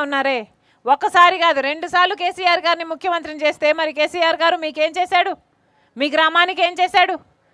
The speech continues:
మీ కుటుంబానికి ఏం చేశాడు? మీ బిడ్డలకి ఏం చేశాడు? ఒక్క రకంగానైనా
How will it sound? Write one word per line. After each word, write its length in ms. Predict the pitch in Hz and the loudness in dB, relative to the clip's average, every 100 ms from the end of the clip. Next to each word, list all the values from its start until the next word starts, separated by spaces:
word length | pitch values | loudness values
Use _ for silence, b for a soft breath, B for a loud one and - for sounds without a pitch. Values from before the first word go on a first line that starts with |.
| - | -6
మీ 120 | 285 - | -6 -4
కుటుంబానికి 520 | 320 339 339 359 339 349 | -4 2 4 4 2 0
ఏం 100 | 339 | 0
చేశాడు? 320 | 349 359 269 - _ _ _ 226 | 0 2 0 -4 _ _ _ -6
మీ 140 | 294 302 | -6 -2
బిడ్డలకి 380 | 311 330 320 320 | 0 0 0 -4
ఏం 80 | 294 | -4
చేశాడు? 280 | 277 254 196 _ _ _ _ - 269 | -4 -4 -8 _ _ _ _ -4 -4
ఒక్క 120 | - 320 | 2 2
రకంగానైనా 580 | 320 330 349 349 339 339 | 2 0 0 0 2 2